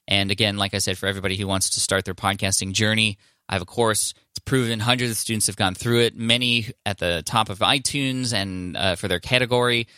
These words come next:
and thousands of downloads now, many starting from literally from scratch with no audience to begin with as well.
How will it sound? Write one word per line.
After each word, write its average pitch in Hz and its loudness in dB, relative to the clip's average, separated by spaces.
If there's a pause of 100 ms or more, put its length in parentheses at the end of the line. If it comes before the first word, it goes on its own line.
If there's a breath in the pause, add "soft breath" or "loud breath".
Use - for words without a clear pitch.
(180 soft breath)
and 92 -6
thousands 113 0
of 104 -2
downloads 104 0
now, 101 2
many 104 -4
starting 104 -2
from 95 -8
literally 101 -2
from - -12
scratch 98 4
with 92 -6
no 107 4
audience 98 0
to 98 -12
begin 107 -2
with 92 -4
as 101 -4
well. 113 2